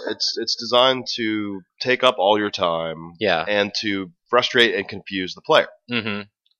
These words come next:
Speaker 2: Because it's very tedious. It's like you have to go get this thing to do this thing to do this thing, but, like, to get the first thing, you have to jump over these buzzsaws,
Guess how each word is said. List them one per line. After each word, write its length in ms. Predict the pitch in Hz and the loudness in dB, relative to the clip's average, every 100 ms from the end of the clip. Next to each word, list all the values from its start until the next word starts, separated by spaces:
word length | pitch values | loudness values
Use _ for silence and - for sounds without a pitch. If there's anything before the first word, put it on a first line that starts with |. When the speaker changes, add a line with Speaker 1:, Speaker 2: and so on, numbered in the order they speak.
| _ _ _ | _ _ _
Speaker 2:
Because 200 | 131 131 139 | 2 4 2
it's 100 | 127 | 6
very 240 | 175 175 | 6 6
tedious. 600 | - 170 180 107 76 - | 2 -4 -2 0 -2 -6
It's 120 | 104 | 2
like 200 | 135 117 | 2 4
you 80 | 139 | 4
have 140 | 143 | 4
to 80 | - | 4
go 100 | 147 | 2
get 160 | 135 135 | 2 0
this 160 | 127 | -4
thing 280 | - 143 135 | 0 0 0
to 60 | 127 | -2
do 120 | 127 | -4
this 220 | 117 127 - | 0 0 2
thing 240 | 127 120 | 0 0
to 120 | 117 | -6
do 100 | 104 | -4
this 220 | 113 110 | -2 -2
thing, 420 | - 107 98 98 95 _ - - _ | 0 0 0 -4 -12 _ -20 -20 _
but, 100 | 113 - | -6 4
like, 400 | 113 107 98 - _ _ _ _ - | 8 8 6 -2 _ _ _ _ -2
to 100 | 123 | 2
get 120 | 135 | 4
the 80 | 131 | 8
first 300 | 131 120 - | 8 6 6
thing, 200 | 170 143 | 4 4
you 120 | 113 | 4
have 200 | 113 - | 4 4
to 60 | |
jump 200 | 113 110 | 0 4
over 120 | 123 139 | 4 4
these 120 | 185 | 6
buzzsaws, 640 | 269 214 - 107 90 87 | 8 8 6 6 6 0